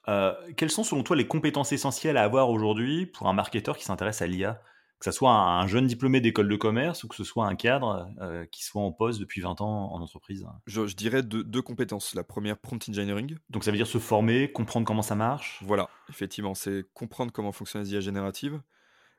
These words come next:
Speaker 2: euh, comment envoyer les bonnes instructions, euh, à un Chat G P T pour obtenir les meilleurs résultats.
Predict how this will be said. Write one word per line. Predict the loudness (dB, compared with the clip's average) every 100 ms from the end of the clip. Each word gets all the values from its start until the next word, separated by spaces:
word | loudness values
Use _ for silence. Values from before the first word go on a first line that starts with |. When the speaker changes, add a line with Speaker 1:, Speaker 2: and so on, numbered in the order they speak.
| _
Speaker 2:
euh, | -2 0 0 -2 -6 -10
comment | -2 0 2 0 0 0
envoyer | -2 0 2 2 2 2 0
les | -4 -6 -2
bonnes | -2 0
instructions, | -6 -6 -8 -6 -6 -10 _ _ _ _ _ _ _ -8
euh, | -6 -4 -6 -8 -10 _ -4
à | -2 -2
un | -4
Chat | -4 -4
G | -4
P | -8
T | -10 -6 -8
pour | -4 -6
obtenir | -6 -6
les | -4
meilleurs | -2 -2
résultats. | -4 -4 -8 -8